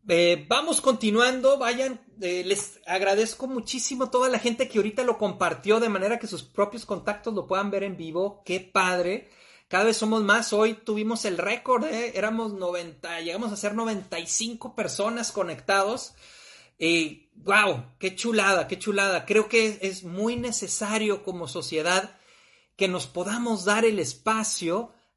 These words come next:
de profundizar y haciéndolo de una forma amena, no, no tiene, no necesar-, la profundidad no tiene que ser aburrida, puede ser entretenida, incluso temas como este, cabrón, que su-, hubo momentos donde yo estaba ahí casi a punto de llorar,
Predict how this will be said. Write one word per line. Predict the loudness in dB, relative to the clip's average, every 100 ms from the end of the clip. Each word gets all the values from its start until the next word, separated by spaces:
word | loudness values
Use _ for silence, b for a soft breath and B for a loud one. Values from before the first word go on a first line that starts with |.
| _ _ -4
de | 6 6 6
profundizar | 0 0 -2 -6 -6 -8 -4 -2 -4 -8 _ _ _ _ _ _ _
y | -6
haciéndolo | -6 -4 -4 0 2 2
de | -2
una | -4
forma | -2 -2 -2
amena, | -2 -2 -2
no, | -4 -4 -6
no | -6 -6
tiene, | -6 -4 -4
no | -4 -4
necesar-, | -4 -6 -6 -6 -2
la | 0
profundidad | 2 2 2 0 -2 -2
no | -6
tiene | -6 -6
que | -6
ser | -6
aburrida, | -4 -4 -4 -6 -6 -6 -6
puede | -6 -6
ser | -6 -4 -4 -4 -8 _ _ _ _ -10
entretenida, | -10 -8 -4 -2 0 2
incluso | 2 0 -4 -4
temas | -4 -6 -4 -6
como | -6 -6
este, | -6 -8 -10
cabrón, | -12 -10
que | -8 -8 -8 B B B B
su-, | -18 -4
hubo | 0 2
momentos | 2 2 0 -2 -4
donde | -2 0
yo | 0
estaba | 0 2 2
ahí | 0 -2
casi | -4 -6 -6 -4
a | -4 -4
punto | -8 -2 0
de | 2
llorar, | 2 2 2 -2 -8